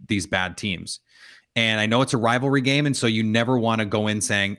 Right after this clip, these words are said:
"This is what I think is going to happen." So I'm not going to predict that that is going to happen, but I just need to have said at some point, they haven't done it yet.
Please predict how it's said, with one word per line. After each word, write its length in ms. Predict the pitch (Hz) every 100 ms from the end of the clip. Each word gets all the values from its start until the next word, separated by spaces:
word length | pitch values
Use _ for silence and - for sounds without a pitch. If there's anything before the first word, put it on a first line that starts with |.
| -
"This 200 | 113 -
is 120 | 101
what 280 | 101 101 -
I 60 | 101
think 260 | - 117
is 100 | 101
going 260 | 82 107 113
to 100 | 104
happen." 240 | 113 127
So 100 | 127
I'm 80 | 101
not 180 | 107 135
going 200 | 135 127
to 100 | 117
predict 600 | - 98 76 123 - -
that 180 | 110 -
that 160 | 110 110
is 160 | 95
going 320 | 92 107 117 123
to 120 | 104
happen, 400 | 113 110 139 127
but 120 | 107
I 100 | 95
just 380 | 90 - 120 -
need 240 | 104 117 -
to 100 | 107
have 160 | 95
said 560 | - - 110 120 143 147 - _ _ _
at 100 | 123
some 240 | - 127 123
point, 360 | 123 123 147 - _ _
they 80 | 120
haven't 380 | - 135 160 131
done 160 | 123
it 80 | 143
yet. 340 | 147 156 -